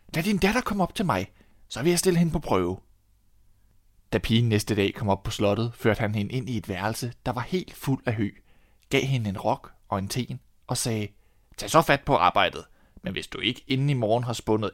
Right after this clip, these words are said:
alt dette hø til guld, er det ude med dig." Derpå gik han og låste døren efter sig. Der sad nu den stakkels pige og vidste ikke sin levende råd.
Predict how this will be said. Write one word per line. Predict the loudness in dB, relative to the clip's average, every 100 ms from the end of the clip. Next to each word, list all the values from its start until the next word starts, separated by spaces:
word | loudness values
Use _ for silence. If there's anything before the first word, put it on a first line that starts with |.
| -6
alt | -8 2
dette | 2 4
hø | 2 0
til | -2 2
guld, | 6 6 4 -10 _ _
er | -10
det | -10 -10 _
ude | -2 2 2
med | 2 0
dig." | -2 -8 _ _ _ _ _ _ _
Derpå | 2 2 -2
gik | 0 -2 -2
han | -6 -8 _ -4
og | -2
låste | 0 -4 -6 -10
døren | -10 -12 -10
efter | -10 -6
sig. | -6 -8 -16 _ _ _ _ _ _ _ _ _ _ 4
Der | 4
sad | 2 0 0
nu | -2
den | -2
stakkels | -4 -2 -4 -6 -6
pige | -2 -2 -4 -4
og | -2
vidste | 0 -2 -4
ikke | -4 -4
sin | -4 -2
levende | -4 -4 -4
råd. | -4 -8